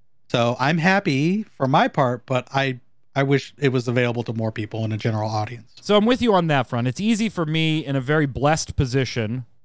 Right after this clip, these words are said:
Speaker 2: uh,
Speaker 1: Yeah.
Speaker 2: which I am, to not care about this, right? Like, I have a
Speaker 1: Mm-hmm.
Speaker 2: PlayStation five. I have the Xbox Series X. I have my P C. I have Game Pass. I have PlayStation Plus. I, you know,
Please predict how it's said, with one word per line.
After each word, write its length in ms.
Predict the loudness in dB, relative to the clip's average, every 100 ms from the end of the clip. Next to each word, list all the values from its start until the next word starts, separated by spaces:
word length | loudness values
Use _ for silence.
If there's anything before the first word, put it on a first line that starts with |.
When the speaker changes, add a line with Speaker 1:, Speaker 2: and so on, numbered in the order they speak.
| -20 -12
Speaker 2:
uh, 260 | -4 -2 0
Speaker 1:
Yeah. 100 | 0
Speaker 2:
which 280 | 0 -2 0
I 120 | 0
am, 400 | 0 -2 -4 -6 -10 -20 -20 -20 -4
to 100 | 0
not 340 | 2 2 -2
care 300 | -6 -6 -8 -18 -20 -10
about 340 | -4 -2 -2
this, 380 | -8 -20 -20 -20 -20
right? 400 | -8 -2 -2 -2
Like, 220 | -2 -4 -2
I 140 | 0
have 160 | 2 0
a 60 |
Speaker 1:
Mm-hmm. 100 | -2
Speaker 2:
PlayStation 500 | 0 0 0 -4 -6
five. 220 | -4 -6 -8 -12
I 200 | -4 0
have 180 | 0 0
the 120 | -2
Xbox 440 | -6 -6 -6 -6 -6
Series 460 | -8 -6 -6 -6
X. 260 | -10 -12 -20 -10
I 180 | -6 -4
have 200 | -4 -4
my 200 | -4 -4
P 240 | -4 -6
C. 340 | -6 -8 -10 -10
I 160 | -4 -2
have 280 | 0 -2 -2
Game 280 | -4 -6
Pass. 300 | -8 -10 -12 -12
I 200 | -6 -4
have 220 | -4 -4
PlayStation 560 | -6 -6 -6 -8 -8 -8
Plus. 340 | -10 -12 -12
I, 160 | -6 -4
you 180 | -4 -4
know, 140 | -6